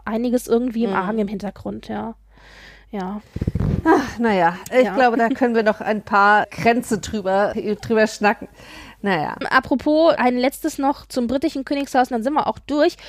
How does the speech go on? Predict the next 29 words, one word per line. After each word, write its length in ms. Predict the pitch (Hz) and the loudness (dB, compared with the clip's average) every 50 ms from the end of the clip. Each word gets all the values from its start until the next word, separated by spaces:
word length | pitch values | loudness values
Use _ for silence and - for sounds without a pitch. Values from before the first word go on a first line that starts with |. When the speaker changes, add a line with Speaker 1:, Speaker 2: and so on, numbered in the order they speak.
| - - - | -20 -20 -20
Speaker 1:
Fergie, 560 | - - - - 285 294 311 254 226 240 339 415 _ _ _ _ - | -20 -8 -2 2 4 4 4 2 0 -2 -4 -4 _ _ _ _ -14
<laughs> 560 | - - - 269 233 - - - - _ - 240 | -8 -4 -2 -2 -2 -2 -6 -20 -20 _ -6 -2
die 100 | 247 247 | 0 2
ja 300 | 269 254 247 247 247 254 _ _ _ - | 4 4 4 4 2 0 _ _ _ 0
inoffiziell 840 | - 339 415 415 330 - 277 - - 262 240 - - 277 247 233 220 | 2 2 4 4 4 2 0 0 0 -4 -4 -4 -2 0 0 2 4
auch 220 | - 226 277 370 - | 4 4 4 4 2
zum 200 | - - 254 240 | 0 -2 -2 -2
britischen 440 | - - 247 240 370 330 - 247 | -2 -6 -4 -2 -2 0 0 0
Königshaus 600 | 220 - 277 294 285 277 269 - 254 233 226 - | 2 4 4 4 4 4 2 2 2 2 2 2
gehört. 180 | - 247 269 247 | 2 0 0 0
Ich 60 | - | 0
meine, 140 | 247 240 233 | -2 -2 0
sie 60 | 233 226 | 0 -4
ist 120 | - - | -4 -2
immer 140 | 269 294 285 | -2 0 0
noch 100 | 277 - | 0 -2
die 80 | - 226 | -4 -2
Mutter 300 | 220 247 269 320 294 277 | -2 -2 0 0 0 0
von 200 | - - 247 233 | 0 -2 -2 -2
den 120 | 226 220 214 | -2 -2 0
beiden 240 | 202 202 226 220 233 | -2 -2 -2 -4 -4
Prinzessinnen, 640 | - 226 214 - 233 247 - - 208 208 254 269 247 | -6 -6 -6 -4 -4 -6 -4 -6 -8 -8 -8 -10 -8
ja, 220 | - 196 185 214 254 - - - - 226 | -6 -4 -4 -4 -6 -8 -14 -16 -14 -4
wenn 220 | - 226 247 254 277 | 2 2 2 4 4
Speaker 2:
Mhm. 60 | 277 | 2
Speaker 1:
nichts 240 | 277 285 233 349 - | 0 0 0 -2 0
anderes 400 | - 247 254 262 262 262 - - | 2 2 2 2 -2 -4 -2 0
sonst. 340 | 226 220 240 359 - - - - - - - - 262 - - | 2 2 2 2 -2 -8 -18 -20 -20 -18 -18 -18 -18 -18 -18
Die 300 | - 226 233 226 311 | -14 -10 -4 -2 0